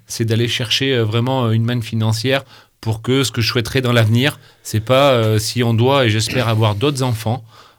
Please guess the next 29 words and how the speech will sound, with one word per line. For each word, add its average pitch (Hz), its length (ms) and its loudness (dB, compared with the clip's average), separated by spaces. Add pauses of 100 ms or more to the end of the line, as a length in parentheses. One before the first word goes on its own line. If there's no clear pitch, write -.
(100)
euh, 95 680 -2 (200)
que 117 80 0
les 113 120 2
parents 123 280 0
se - 120 -2
retrouvent 110 520 0
pas 151 140 2
dans 143 100 2
la 117 80 2
même 120 160 0
situation 113 680 -2
que 135 140 -6
Sébastien 110 480 -2
et 107 60 0
Carole. 104 360 0 (540)
Euh, 101 720 0
voilà, 104 280 4
qu'on 113 200 0
puisse, 127 360 -2
euh, 110 240 2
être 104 280 0
plus 139 260 -6
présent 120 460 0
et 113 180 -2
qu'on 101 540 -2
ait, 123 180 0
euh, 107 180 0
li-, 104 200 -2
li-, 104 460 -6